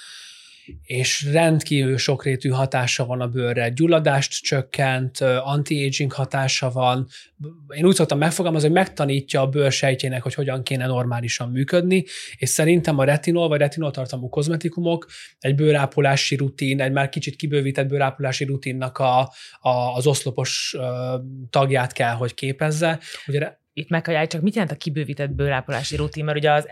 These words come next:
Speaker 2: a beszélgetés elején megfogalmaztuk az alapokat, de szerintem ez még egy ilyen nagy ilyen vesztőhely,
Speaker 1: <laughs>
Speaker 2: hogy, hogy, hogy tényleg mi, mik azok a, a lépések, amit, am-, amit, hogyha valaki egyel többet szeretne magáért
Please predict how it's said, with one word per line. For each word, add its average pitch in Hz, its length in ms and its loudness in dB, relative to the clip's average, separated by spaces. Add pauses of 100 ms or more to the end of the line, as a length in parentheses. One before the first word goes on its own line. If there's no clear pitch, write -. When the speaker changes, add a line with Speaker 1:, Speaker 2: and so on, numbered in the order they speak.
Speaker 2:
a 131 100 -6
beszélgetés 180 520 2
elején 175 220 4
megfogalmaztuk 160 680 -2
az 143 120 -4
alapokat, 165 520 0
de 165 60 -4
szerintem 160 360 -6
ez 208 200 2
még 156 180 -2
egy 143 120 -2
ilyen 147 180 -2
nagy 156 180 0
ilyen 151 240 -2
vesztőhely, 143 960 0 (220)
Speaker 1:
<laughs> - 240 -4
Speaker 2:
hogy, 160 340 2 (320)
hogy, 226 260 2 (220)
hogy 202 140 2
tényleg 190 320 6
mi, 202 180 6
mik 214 220 4
azok 160 360 2
a, 151 400 4
a 151 60 6
lépések, 156 520 -2
amit, 151 300 -2
am-, 151 220 -4
amit, 156 260 -4
hogyha 165 200 -2
valaki 165 280 0
egyel 160 300 2
többet 135 300 -4
szeretne 131 540 -6
magáért 131 640 -4